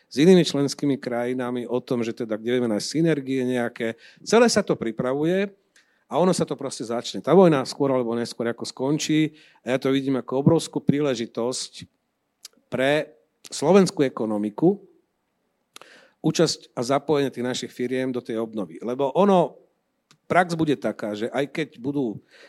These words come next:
veľké programy, hej, lebo ten, o ktorých rozhodne steering committee, teda riadiaci výbor tej donorskej platformy, kde sú krajiny G-, e, G sedem, tak s-, keď sa nastavia tieto programy, budú veľké tendre, ja si myslím, že aj tak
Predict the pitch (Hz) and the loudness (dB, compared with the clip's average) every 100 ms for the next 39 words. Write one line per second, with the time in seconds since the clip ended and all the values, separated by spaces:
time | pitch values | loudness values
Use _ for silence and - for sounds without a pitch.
0 | _ 143 202 190 - 135 131 110 92 80 | _ 2 4 2 0 0 0 -4 -6 -12
1 | _ _ 101 127 139 135 131 147 135 127 | _ _ -8 -4 -4 -6 -6 -6 -4 -6
2 | - _ _ _ _ - - - 117 156 | -8 _ _ _ _ -20 -18 -10 -2 0
3 | 120 135 151 135 127 - 151 131 - 135 | 2 2 2 0 -2 -2 -2 -2 -4 -2
4 | 135 123 120 113 127 131 - 117 127 127 | -2 -4 -4 -4 -4 -4 -6 -6 -4 -2
5 | 127 123 - - 113 120 131 123 - 127 | -2 -4 -10 -12 -8 -4 -4 -6 -10 -8
6 | 113 117 - 127 127 143 117 107 - - | -6 -8 -8 -6 -2 -2 -4 -8 -10 -12
7 | - 113 123 123 110 113 - 117 113 110 | -6 -4 -2 -4 -4 -8 -8 -10 -8 -8
8 | 110 110 104 117 101 123 120 - 110 135 | -8 -8 -10 -14 -8 -6 -4 -6 -2 0
9 | 147 175 165 _ _ - _ - - _ | 0 -2 -6 _ _ -20 _ -20 -20 _
10 | _ _ _ _ - 143 - - 127 143 | _ _ _ _ 2 2 0 -8 -6 -6
11 | 147 139 156 175 151 156 131 143 147 156 | -2 -2 0 0 0 -2 -4 -4 -6 -4
12 | 147 139 143 139 156 151 143 139 135 156 | -6 -6 -8 -8 -8 -6 -6 -8 -8 -2
13 | 151 156 143 139 135 131 147 139 143 135 | 0 0 2 2 0 -2 -4 -4 -4 -4
14 | 123 135 | -2 -4